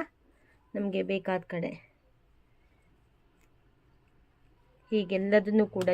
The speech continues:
ಜೋಡ್ಸಿ ಇಟ್ರೆ ನಮಗೆ ಎಷ್ಟೋ ಕೆಲ್ಸಗಳು ಕಡಿಮೆ ಆಗ್ಬಿಡತ್ತೆ. ಅವಾಗ ನೆಮ್ಮದಿಯಿಂದ ಅವ್ರನ್ನ ಸ್ಕೂಲಿಗೆ, ನಮ್ಮ ಗಂಡಂದಿರನ್ನ ಆಫೀಸ್‌ಗಳಿಗೆ ಕಳಿಸ್ಬಹುದು. ನಿಮ್ಗೆ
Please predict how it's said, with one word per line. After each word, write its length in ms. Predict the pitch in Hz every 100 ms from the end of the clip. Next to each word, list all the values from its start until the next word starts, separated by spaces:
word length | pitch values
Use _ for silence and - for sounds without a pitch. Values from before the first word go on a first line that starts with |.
| 180
ಜೋಡ್ಸಿ 440 | 196 202 - -
ಇಟ್ರೆ 600 | 202 214 208 220 233 190 214 - - - - -
ನಮಗೆ 340 | 220 226 240 220
ಎಷ್ಟೋ 1000 | 220 240 214 - - _ - 277 302 294
ಕೆಲ್ಸಗಳು 1080 | - 240 233 240 254 233 247 226 233 247 -
ಕಡಿಮೆ 320 | - 185 185 180
ಆಗ್ಬಿಡತ್ತೆ. 720 | 180 175 170 170 - 190 - _ _ _ _ _ -
ಅವಾಗ 300 | 208 196 208 247
ನೆಮ್ಮದಿಯಿಂದ 680 | 214 220 247 247 220 208 220 202 220 - -
ಅವ್ರನ್ನ 340 | 190 185 185 185
ಸ್ಕೂಲಿಗೆ, 760 | 175 220 202 190 175 180 - _ -
ನಮ್ಮ 340 | 185 180 175 175 170
ಗಂಡಂದಿರನ್ನ 880 | 175 180 185 185 190 175 175 175 175 170 170 - - _
ಆಫೀಸ್‌ಗಳಿಗೆ 880 | 180 202 240 214 - 185 170 165 165 -
ಕಳಿಸ್ಬಹುದು. 720 | 170 160 - 170 160 156 160 _ _ _ _ _ _ _ - 233
ನಿಮ್ಗೆ 520 | 226 220 339 -